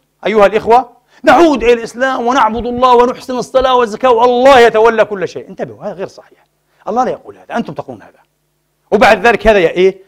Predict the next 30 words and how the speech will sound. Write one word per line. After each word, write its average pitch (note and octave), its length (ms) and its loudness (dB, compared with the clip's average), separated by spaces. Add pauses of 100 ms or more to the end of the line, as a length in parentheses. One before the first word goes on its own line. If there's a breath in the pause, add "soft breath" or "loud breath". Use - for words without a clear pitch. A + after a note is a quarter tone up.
لا F#3+ 80 2
يشتغل. - 440 -6 (100)
هذه G3 160 -2
النظرية G3 380 0
البسيطة E3+ 440 -2
جدًا E3+ 220 -6
الساذجة E3 520 -2 (240 soft breath)
نعمل F#3+ 260 -2
بها G#3+ 160 2
لا G#3 120 2
تشتغل. - 400 -12 (420)
نكون B3 260 0
من A3+ 100 0
أحسن A3 300 -2
الناس G#3 260 -6
ونكون A3+ 280 -4
من G#3 100 -6
أجهل D#3+ 300 -6
الناس، A#2+ 400 -16 (240 soft breath)
من G3+ 120 -4
أحسن A#3 280 0
الناس A3+ 300 -2
عبادة A#3 380 -2 (180 soft breath)
وأكثر A3+ 340 -4
الناس A#3 220 -4
تسننا B3 560 -2
ومن G#3 200 -4
أكثر A3 220 -4
الناس G#3 260 -4
فقرا، A#2 380 -8